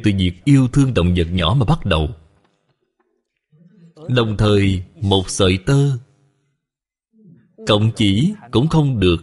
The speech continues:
tham lấy. Bởi vì người liêm khiết, vật tuy nhỏ chớ cất riêng, thì bất kỳ món vật gì, người đó cũng không nhận hối lộ,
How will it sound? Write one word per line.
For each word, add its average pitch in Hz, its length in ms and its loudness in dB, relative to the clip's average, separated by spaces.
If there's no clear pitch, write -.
tham 117 240 0
lấy. 117 300 0
Bởi 117 220 4
vì 120 220 2
người 101 240 2
liêm 131 260 2
khiết, 220 240 -2
vật 113 300 -2
tuy 170 180 4
nhỏ 104 460 2
chớ 165 200 4
cất 214 160 -2
riêng, 127 400 0
thì 113 120 2
bất - 240 -2
kỳ 104 220 2
món 156 300 2
vật 95 160 0
gì, 90 480 0
người 104 300 2
đó 104 240 0
cũng 110 180 0
không 135 260 2
nhận 85 180 -2
hối 127 240 2
lộ, 80 340 0